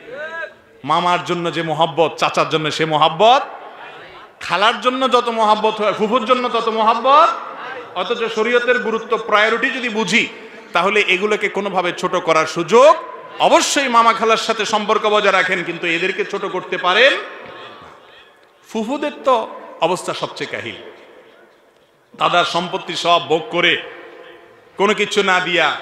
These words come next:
"কি হুজুর, কি মুজুর, এ কি হাম্মামে সারে নাঙ্গে", এই জায়গায় সে সব এক ফুফুর হকটক মাইরা দিয়া খোঁজ খবরও নেয় না। বেশিরভাগ ফুফুরা দেখবেন, বাতিজা বাতিজিদের জন্য অস্থির, কিন্তু তাদের সময় নেই, একেবারে সময় নেই। ঠিক না বে ঠিক?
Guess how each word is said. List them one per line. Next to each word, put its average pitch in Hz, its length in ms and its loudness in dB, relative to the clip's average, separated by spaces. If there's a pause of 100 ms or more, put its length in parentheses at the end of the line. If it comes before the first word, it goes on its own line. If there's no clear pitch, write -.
"কি 180 80 -8
হুজুর, 160 400 -6
কি 165 80 -6
মুজুর, 156 360 -6 (420)
এ 170 180 2
কি 180 80 -2
হাম্মামে 160 460 -4
সারে 147 280 2
নাঙ্গে", 120 360 -2 (960)
এই 165 120 2
জায়গায় 165 260 2
সে 165 160 -4
সব 220 420 4
এক 190 160 2 (1400)
ফুফুর 233 260 0
হকটক 240 380 0
মাইরা 220 220 2
দিয়া 185 260 -2 (400)
খোঁজ - 240 -8
খবরও 226 300 4
নেয় 143 200 -2
না। 87 100 -10 (680)
বেশিরভাগ 240 380 2
ফুফুরা 220 320 2
দেখবেন, 185 400 0 (560)
বাতিজা 175 340 -2
বাতিজিদের 160 500 -2
জন্য 151 200 -4
অস্থির, 208 680 0
কিন্তু 165 160 -10
তাদের 160 240 -6
সময় 160 340 -6
নেই, 104 120 -8 (680)
একেবারে 151 360 -2
সময় 104 260 -10
নেই। - 460 -20
ঠিক 143 140 -8
না 156 60 2
বে 143 100 0
ঠিক? 135 200 -4